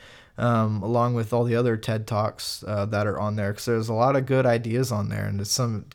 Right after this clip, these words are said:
kinda opens the mind a little bit. But anyway, now that I'm done with this, I wanna go into,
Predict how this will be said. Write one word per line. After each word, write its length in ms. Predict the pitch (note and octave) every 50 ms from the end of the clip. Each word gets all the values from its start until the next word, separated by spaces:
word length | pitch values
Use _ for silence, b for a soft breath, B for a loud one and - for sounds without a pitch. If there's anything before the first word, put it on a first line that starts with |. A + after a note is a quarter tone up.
| _ _
kinda 260 | - - C3 C3+ C3
opens 360 | - B2+ C3 C3+ C3+ C3 A#2
the 80 | A#2 A#2+
mind 240 | A2+ A#2 A#2+ C3 C3
a 40 | A#2+
little 220 | G#2 G2+ G2+ G#2
bit. 320 | E2+ G2+ G2 F#2+ F2+ - - _ _ _ _ _ - - B B B B B B B B B B B B B B B B B B B B B B B B B B B B _
But 300 | - C3+ C#3 C#3+ C#3 - C#3+ B B B B B B B B C3+ C3+ B
anyway, 600 | C#3+ D#3 D3+ D3+ C#3 B2+ A2+ F#2+ F2 F2 G2 A2 B B B
now 240 | A#2+ A#2+ B2+ C#3 C#3+
that 180 | D3 C#3+ C#3+ D3
I'm 140 | C#3+ C#3+ C3
done 200 | C3 B2+ C3 C3+
with 140 | C3 C3
this, 400 | - G#2+ G#2+ G#2+ G2+ - - - -
I 80 | -
wanna 280 | A#2 A#2 B2+ C3 C3 C3
go 320 | B2+ B2 A#2+ A#2+ A#2 A#2
into, 680 | - B2 A#2+ A#2 A#2 - - - B2 B2 A#2+ A2+ A2 A2